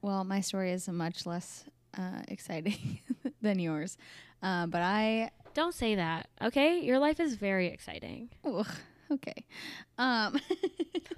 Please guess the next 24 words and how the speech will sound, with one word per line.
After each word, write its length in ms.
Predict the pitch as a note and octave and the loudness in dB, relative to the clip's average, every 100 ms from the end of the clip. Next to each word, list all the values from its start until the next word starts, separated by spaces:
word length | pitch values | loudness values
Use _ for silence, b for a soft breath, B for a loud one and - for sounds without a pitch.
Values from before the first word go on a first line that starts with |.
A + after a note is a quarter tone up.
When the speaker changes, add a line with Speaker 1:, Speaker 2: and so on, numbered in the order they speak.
| - - | -12 -8
Speaker 2:
<laughs> 960 | A3 D4+ D#4 A#3 - - - - - | -4 -2 -2 -4 -8 -8 -8 -10 4
Be 220 | D#4 F#4+ | 10 10
happy 440 | D#4+ C#4 C4 C4 B3+ | 12 10 10 10 12
about 300 | A#3+ A#3+ G#3 | 12 12 12
your 140 | C4+ | 8
life, 380 | B3 A#3+ B3 A#3+ | 10 12 12 10
okay? 260 | C4+ C4 A#3 | 4 6 8
Speaker 1:
I 80 | A#3 | 8
Speaker 2:
You 80 | A#3 | 8
live 180 | A3+ | 6
a 80 | A#3+ | 6
Speaker 1:
do. 80 | A3 | 6
Speaker 2:
very 300 | G#3 G3+ F#3+ | 6 6 4
good 200 | G3 F#3 | 2 0
life. 200 | E3+ A2+ | 0 4
Speaker 1:
I 160 | G#3+ A3 | 4 6
do 240 | G#3 G#3 | 4 4
love 200 | F#3+ F3 | 4 2
Speaker 2:
<laughs> 40 | |
Speaker 1:
my 100 | F#3+ | 0
life. 260 | E3+ - - | -2 -4 -6
I, 240 | - F3 F3 | -4 -4 -2
it 180 | F#3 F#3 | 0 0
is, 300 | F3+ F3+ | 0 -2